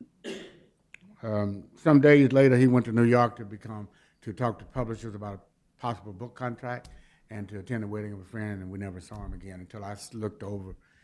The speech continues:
in the casket at him, um, uh, later in, in May, or early, early, uh, June. He was killed on May twenty-third. Um, I was asked by a man named, uh, Edward Crosby and a man named Donald Henderson, our bosses at the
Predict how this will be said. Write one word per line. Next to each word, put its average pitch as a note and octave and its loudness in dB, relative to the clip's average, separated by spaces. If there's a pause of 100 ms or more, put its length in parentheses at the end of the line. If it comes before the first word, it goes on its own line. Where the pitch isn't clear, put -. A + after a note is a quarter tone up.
(140)
in G2+ -14
the F#2+ -14
casket G#2 -14
at F2+ -18
him, F2+ -18 (600)
um, E2+ -16 (500)
uh, F#2 -16
later F#2 -10
in, F2 -14
in F2+ -12
May, F#2 -10 (380)
or A2+ -16
early, G#2 0 (100)
early, F#2+ -12
uh, E2 -18 (280)
June. F#2+ -10 (180)
He F2 -20
was D#2 -20
killed G#2+ -8
on F2 -14
May G2 -12
twenty-third. F2 -16 (720)
Um, G#2 0 (540)
I C3 4
was C3 6
asked A#2+ 4
by G#2+ 8
a G#2 0
man G#2+ 0
named, G2+ -4
uh, F#2+ -16 (140)
Edward A2 0
Crosby A2 -4
and G2 -6
a F#2+ -8
man G2+ -6
named G2 -10
Donald G2+ -8
Henderson, G2+ -10 (420)
our G2 -18
bosses A2 -8
at F#2+ -16
the G2+ -18